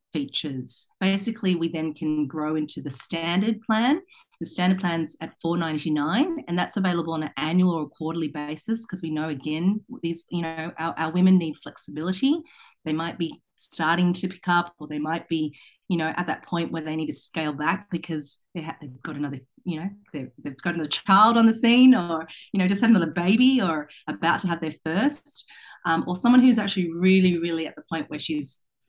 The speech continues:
thriving and she just wants to have exposure and opportunities to promote her business, which then leads us to the premium,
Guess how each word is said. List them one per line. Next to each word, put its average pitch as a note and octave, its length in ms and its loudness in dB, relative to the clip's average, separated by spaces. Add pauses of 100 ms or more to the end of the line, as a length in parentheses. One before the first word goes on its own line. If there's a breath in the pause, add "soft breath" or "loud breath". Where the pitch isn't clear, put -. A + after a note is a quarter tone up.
(120)
thriving E3+ 460 2
and D3+ 120 -2
she D3+ 140 -4
just - 220 -6
wants D#3 340 -4
to E3+ 80 -6
have D#3 200 -10
exposure E3 800 -4 (140)
and D3 320 -4
opportunities D3+ 800 -6
to F#3 140 -8
promote D3 320 -6
her C#3+ 80 -14
business, G#3+ 640 -2 (460 loud breath)
which F#3 180 -2
then G3 160 6
leads F3+ 180 4
us F3 120 -2
to - 200 -10
the - 140 -8
premium, D#3 600 0